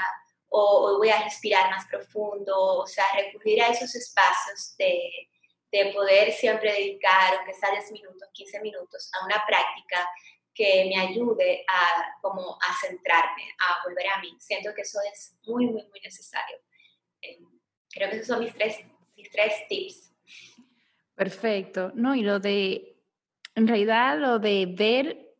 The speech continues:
Speaker 2: lo, o sea, lo que uno ve, lo que uno escucha, o sea, eso es parte de la digestión.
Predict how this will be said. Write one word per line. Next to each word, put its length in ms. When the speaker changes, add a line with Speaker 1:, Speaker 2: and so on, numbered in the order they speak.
Speaker 2:
lo, 420
o 400
sea, 380
lo 140
que 120
uno 200
ve, 220
lo 140
que 80
uno 120
escucha, 600
o 40
sea, 120
eso 160
es 40
parte 380
de 80
la 100
digestión. 760